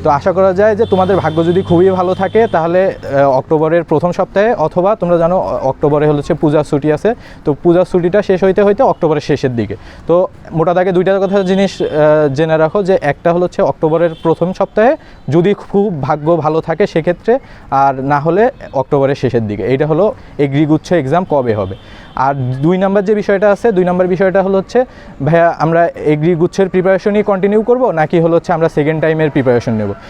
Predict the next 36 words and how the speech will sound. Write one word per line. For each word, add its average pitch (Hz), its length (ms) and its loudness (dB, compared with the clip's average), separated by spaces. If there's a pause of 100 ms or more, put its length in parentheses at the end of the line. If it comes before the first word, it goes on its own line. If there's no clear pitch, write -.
(220)
তো 180 100 2
ভাইয়া, 190 240 2
আমি 196 200 0
তোমাকে 202 380 2
বলি, 175 340 2
বলতে 156 300 0
চাই 139 220 2
যে 160 160 0
তুমি 170 200 -2
যদি 190 160 0
সেকেন্ড 175 280 0
টাইমের 196 200 2
প্রিপারেশন 185 460 0
নাও, 147 260 2 (300)
সেকেন্ড 190 200 0
টাইমের 202 220 0
প্রিপারেশন 196 400 0
নিলে 208 220 2
তুমি 208 160 0
কিসের 196 260 -2
প্রিপারেশন 139 360 0
নিবা? 123 180 0
তুমি 165 200 0
হয় 175 240 0
হলো 180 160 0
হচ্ছে, 190 300 0
আহ, 185 40 -2 (1300)
এ, 143 300 2
মেডিকেলের 170 420 0
প্রিপারেশন 185 420 -2
নিবা, 180 360 0
অথবা 160 280 0
হলো 170 100 2
হচ্ছে 165 420 2
রাবি, 151 420 2
চবি, 151 440 2